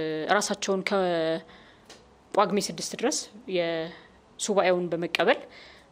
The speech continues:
ከሙዚቃ አርቀዋል። ከአዲስ ዓመት በኋላ ወደ ሙዚቃ ሊመለሱ ይችላሉ ተብሎ ይጠበቃል። ለጊዜው ግን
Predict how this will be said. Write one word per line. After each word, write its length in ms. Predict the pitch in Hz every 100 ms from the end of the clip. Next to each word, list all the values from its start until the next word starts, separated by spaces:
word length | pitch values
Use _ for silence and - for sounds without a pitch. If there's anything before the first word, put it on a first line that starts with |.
| _
ከሙዚቃ 320 | - 214 180 151
አርቀዋል። 440 | 165 185 - 185 - - - _ - _ _ 226 165
ከአዲስ 260 | - 180 202
ዓመት 180 | 180 -
በኋላ 220 | 175 170
ወደ 160 | 165 170
ሙዚቃ 220 | 175 -
ሊመለሱ 400 | 170 160 160 165
ይችላሉ 340 | - - 170 165
ተብሎ 240 | 165 165
ይጠበቃል። 460 | 170 160 160 - 269 - - - -
ለጊዜው 360 | 180 170 170
ግን 140 | 175